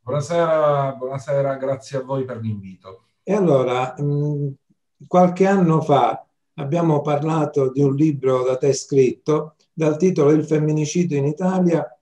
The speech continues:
Speaker 2: analisi sociologica, criminologica, giuridica e scientifica.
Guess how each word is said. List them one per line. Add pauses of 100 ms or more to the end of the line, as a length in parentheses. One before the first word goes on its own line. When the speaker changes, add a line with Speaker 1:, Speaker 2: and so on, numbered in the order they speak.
(180)
Speaker 2:
analisi
sociologica,
criminologica,
giuridica
e
scientifica.